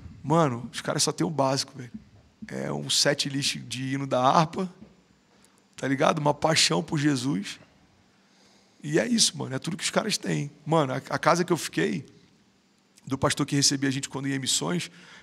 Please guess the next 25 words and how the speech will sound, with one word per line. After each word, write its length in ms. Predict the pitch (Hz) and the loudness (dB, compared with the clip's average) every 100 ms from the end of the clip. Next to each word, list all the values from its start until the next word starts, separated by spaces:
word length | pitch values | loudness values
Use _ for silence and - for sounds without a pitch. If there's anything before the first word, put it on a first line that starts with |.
| - | -2
a 40 | |
casa 220 | 151 156 | 0 2
dele 200 | 165 180 202 | 2 2 2
era 120 | 185 | 0
toda 200 | 175 185 | 0 2
em 40 | |
cimento. 440 | 185 - 156 180 180 | 2 2 2 -2 0
Eles 80 | 147 | -2
jogavam 420 | 151 165 165 160 | 4 4 4 4
água, 320 | 151 175 160 | 4 4 2
mano, 240 | 135 127 | -2 -4
à 40 | 135 | -6
tarde, 360 | - 175 156 | -6 -4 -4
porque 240 | - 131 151 | -4 -10 -8
ficava 220 | - 147 | -2 -2
aquele 180 | - 147 | -2 -6
calorzão. 460 | 147 143 139 131 147 | -2 0 0 0 0
Já 100 | 143 | 0
viu 160 | 165 | -2
quando 180 | - 151 | -4 -2
sobe 280 | - 143 135 | 0 0 -2
poeira 240 | 143 143 | -2 0
de 100 | 131 | 0
cimento, 500 | - - 143 165 135 | 2 2 2 -2 -2
mano? 180 | 120 117 | -8 -12